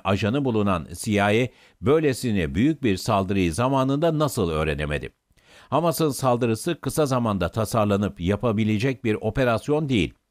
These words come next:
Uzmanlar böyle koordineli bir saldırının aylar alacağı konusunda birleşiyor. Böyle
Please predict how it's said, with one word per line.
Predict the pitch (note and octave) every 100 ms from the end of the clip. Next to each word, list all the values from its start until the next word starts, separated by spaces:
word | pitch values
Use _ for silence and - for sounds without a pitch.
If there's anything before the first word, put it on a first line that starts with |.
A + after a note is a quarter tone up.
| _ _
Uzmanlar | G2 G2 G2+ F2+ F2+ D2+
böyle | D2 A#2+ A#2+
koordineli | G2 F#2 F#2+ G2+ A2 G#2+ D3
bir | C#3
saldırının | G2+ A2+ F#2 F#2 F2 F#2+ B2+ - - -
aylar | A2 C3 F3
alacağı | E3+ D3 D3 A#2+ G2
konusunda | D3+ C#3+ - B2+ D#3+
birleşiyor. | C3+ F2+ D#2+ - D#2+ A#1+ _ _ - -
Böyle | F#2+ G#2+ F#2+